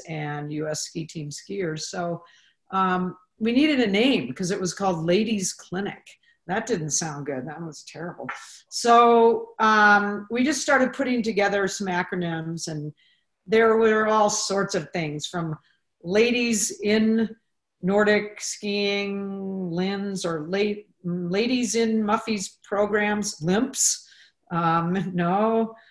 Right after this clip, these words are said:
ladies and Muffy's programs, lamps. And, you know, I mean, so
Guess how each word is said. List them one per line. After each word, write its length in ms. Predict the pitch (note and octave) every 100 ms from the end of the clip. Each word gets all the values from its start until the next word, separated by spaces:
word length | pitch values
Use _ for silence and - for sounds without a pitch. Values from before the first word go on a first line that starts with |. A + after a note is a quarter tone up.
| - _
ladies 440 | F3 G3+ A3 G#3 F#3+
and 300 | G#3 D4 E4
Muffy's 640 | E4 E4 E4+ E4+ - -
programs, 720 | - D4 D4+ E4 E4 D#4+ A#3
lamps. 840 | D3+ F3 B3 E4+ E4+ - - - -
And, 160 | F#3+ F#3
you 120 | A3+
know, 60 | G#3+
I 140 | G#3
mean, 280 | A3 G3+ F#3 - -
so 480 | - C4 B3 A3 -